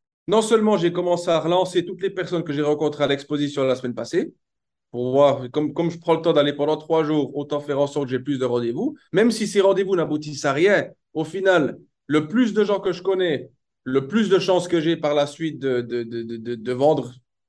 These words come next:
un de mes services ou bien de pouvoir être mis en contact ou en relation avec quelqu'un qui a besoin de mes services. Parce qu'au final, il faut savoir une chose, c'est que les gens vont jamais bosser avec moi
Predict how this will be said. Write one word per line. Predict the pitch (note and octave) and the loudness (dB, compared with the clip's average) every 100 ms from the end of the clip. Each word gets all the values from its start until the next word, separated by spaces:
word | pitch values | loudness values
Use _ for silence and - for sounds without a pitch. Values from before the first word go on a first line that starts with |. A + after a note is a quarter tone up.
| _ - | _ -4
un | C#3+ | -2
de | D3+ | 0
mes | D3+ | 0
services | D#3+ D3 D#3+ D#3+ C#3 | 2 2 2 0 0
ou | |
bien | C3+ | 0
de | C3+ | 0
pouvoir | C#3 D3 C#3+ C3+ | -2 2 2 2
être | C3+ | -4
mis | E3 | -4
en | D#3+ | -4
contact | D#3+ D#3 D#3+ D#3 D3 | -4 -6 -4 -4 -2
ou | |
en | C#3 | -2
relation | D3+ D3+ D3 | 2 0 0
avec | C3+ | -6
quelqu'un | D3+ D3 - C#3+ | -4 -8 -2 -2
qui | C3 | -2
a | |
besoin | B2 D#3 E3 | -4 -2 0
de | |
mes | D3+ | -2
services. | D3 C3+ F3 A#3+ - _ _ _ - | -4 -4 -4 -8 -12 _ _ _ -2
Parce | F3 | 0
qu'au | F#3+ | 2
final, | G3 B3+ B3+ | 2 2 2
il | |
faut | F#3+ | 0
savoir | F3+ E3 E3+ | 0 0 0
une | |
chose, | E3+ B3+ D#3+ - _ _ _ - | -2 0 -2 -4 _ _ _ -2
c'est | G#3 | -2
que | G#3 | 0
les | G#3 | -2
gens | G3+ B3+ | 2 2
vont | F#3 | 2
jamais | E3+ A#3 A#3+ A#3 | 0 -2 -2 0
bosser | G#3 G3+ | -2 0
avec | F#3+ E3+ | -4 -4
moi | F3 F#3+ E3 - | -2 0 0 -4